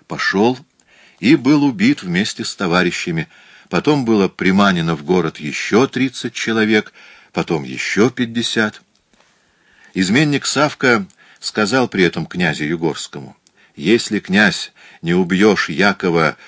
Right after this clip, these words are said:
Прокшинича и пустишь его в Новгород живого, то он опять приведёт сюда войско и опустошит твою землю. Вели убить его".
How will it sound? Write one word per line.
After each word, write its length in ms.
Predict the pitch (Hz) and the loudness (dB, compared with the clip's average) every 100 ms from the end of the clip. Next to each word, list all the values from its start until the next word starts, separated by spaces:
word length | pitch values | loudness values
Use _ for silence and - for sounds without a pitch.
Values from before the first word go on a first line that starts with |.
| - _ | -20 _
Прокшинича 1040 | 80 80 - - 143 131 98 - 78 62 _ _ _ - - | -4 -2 -2 2 2 2 -2 -4 -6 -8 _ _ _ -20 -4
и 160 | 87 | -2
пустишь 540 | 98 123 131 - 92 - | 0 2 2 2 -2 -2
его 240 | 87 90 95 | -2 0 0
в 80 | |
Новгород 460 | 82 104 92 85 80 | 2 0 2 0 -2
живого, 640 | 67 69 69 143 139 - - _ _ _ | -4 -4 0 2 0 -4 -8 _ _ _
то 120 | - | -4
он 120 | 76 73 | -2 -2
опять 400 | 71 98 123 - | -2 0 0 0
приведёт 480 | 139 135 123 113 - | 0 2 2 0 -2
сюда 280 | 101 87 | -6 -4
войско 480 | 85 80 69 - 69 - - - | -2 -2 -4 -8 -12 -16 -20 -8
и 80 | 78 | -4
опустошит 840 | 78 - - - 87 - 82 - | -2 -2 -6 -2 -2 0 -2 -4
твою 300 | - 90 90 | -4 -2 -2
землю. 400 | 82 82 71 64 - - | -2 -4 -4 -12 -16 -16
Вели 340 | 78 80 82 95 | -4 0 2 2
убить 440 | 90 80 92 - | 2 0 -2 -4
его". 280 | 80 69 65 | -8 -8 -10